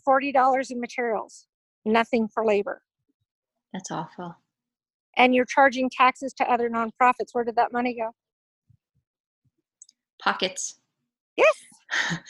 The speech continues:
Speaker 2: So if you could give any advice, um, to the general public about the justice system and the people inside, the people who are affected the most. I don't know if,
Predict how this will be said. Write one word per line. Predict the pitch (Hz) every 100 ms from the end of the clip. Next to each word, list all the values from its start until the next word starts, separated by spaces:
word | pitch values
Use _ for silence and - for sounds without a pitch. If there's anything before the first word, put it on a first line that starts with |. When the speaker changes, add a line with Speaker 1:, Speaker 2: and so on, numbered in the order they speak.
| - -
Speaker 2:
So | - 262 226 - - -
if | 247 240 - _ _ -
you | 196 262
could | 262 277 -
give | 202 180 175 - _ _ _ -
any | 190 196
advice, | 190 165 156 147 156 - - - - - - -
um, | 170 156 143 -
to | 247
the |
general | 226 214 196 180
public | - 165 151 - - _ -
about | 180 - 180 175 175 - -
the | 170
justice | 170 - 233 -
system | 208 196 208 190 196 -
and | 190 202 220 220 226 247 - _ -
the |
people | - 214 208 185
inside, | 175 165 170 143 139 -
the | -
people | 175 170 165 165
who | 175 160
are | 143 151 147 147
affected | - - 143 - 165 - _ _ _ _ -
the | 175
most. | 208 185 160 -
I | 226
don't | 277
know |
if, | 262